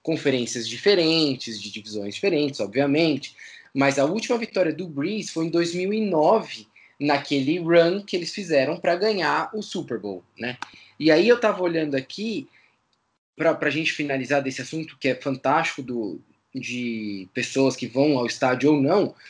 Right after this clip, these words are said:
o Atlanta Falcons, ele falou que não vai ter, não vai ter torcedores em setembro nos jogos, e que eles vão pensar ao longo da temporada se vai ter ou não.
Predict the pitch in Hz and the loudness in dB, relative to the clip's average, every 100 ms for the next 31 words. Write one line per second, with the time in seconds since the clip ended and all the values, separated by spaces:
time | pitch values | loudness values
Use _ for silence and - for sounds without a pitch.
0 | - 151 151 165 226 220 196 185 214 240 | -2 4 4 6 4 4 2 4 4 2
1 | 196 165 156 151 156 160 170 180 175 226 | -2 -4 -2 0 0 0 -2 -4 2 2
2 | 247 226 220 202 190 180 - _ _ _ | 4 2 2 0 0 0 -10 _ _ _
3 | 139 156 190 196 - 165 156 143 131 120 | -4 -2 2 2 2 0 2 2 0 -4
4 | - - - 165 131 151 202 170 - _ | -4 -2 0 0 2 4 4 2 -8 _
5 | 208 240 - 233 - 185 175 123 92 - | 0 0 2 0 2 2 0 -6 -10 -16
6 | - _ _ 131 156 147 135 110 92 87 | -20 _ _ 0 0 4 4 4 -2 -16
7 | - - - _ 127 143 139 143 135 151 | -20 -20 -20 _ -4 0 2 0 0 0
8 | 170 170 185 180 160 156 - 175 180 165 | 0 -2 -4 -4 -2 0 2 2 2 2
9 | 170 214 269 233 233 - _ - 135 139 | 2 4 2 -2 -8 -12 _ -6 0 0
10 | 147 143 190 190 170 190 208 220 - _ | 0 -4 -2 0 2 2 0 -4 -10 _
11 | _ - 220 185 165 185 180 185 175 220 | _ -10 -10 2 4 4 2 0 0 -2
12 | - _ _ _ 185 214 240 196 131 98 | -8 _ _ _ 4 6 4 0 -2 -4